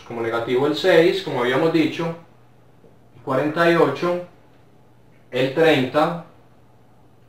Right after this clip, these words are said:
y el cinco. Todos estos son números que ya sabemos son negativos, vamos a sumarlos y por tal razón de una vez destaquemos que el resultado nos tiene que dar negativo porque realmente es menos seis, menos cuarenta y ocho, menos treinta y menos cinco, ¿cierto?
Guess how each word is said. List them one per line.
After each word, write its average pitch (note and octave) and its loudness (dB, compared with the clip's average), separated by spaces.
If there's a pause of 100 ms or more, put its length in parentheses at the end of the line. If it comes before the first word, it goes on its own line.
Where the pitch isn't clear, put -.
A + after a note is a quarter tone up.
(140)
y E3 -2
el D3+ -2
cinco. - -10 (180)
Todos E3+ -2
estos F#3 -4
son C3 0
números D3+ -2 (460)
que B2+ -10
ya B2 -2
sabemos D#3+ 2
son A#2+ -4
negativos, E3+ 0
vamos E3 0
a E3+ 2
sumarlos E3+ 4 (360)
y F3 -10
por D3 -2
tal D3 0
razón F#3 2
de D#3 0
una C#3+ 2
vez D3 2
destaquemos D3 -4
que C#3+ -8
el B2+ -6
resultado A#2 -4
nos C3+ -6
tiene A#2 -4
que C#3+ -6
dar C#3 0
negativo E3+ 0
porque B2+ -4 (240)
realmente C3+ 2
es C#3 0
menos A#2 -2
seis, E3+ 2
menos B2+ -4
cuarenta A#2 -2
y C3 0
ocho, D#3 0
menos A#2 -2
treinta F#3+ -2
y C3 -6
menos A2 -2
cinco, C#3+ -4
¿cierto? G3 2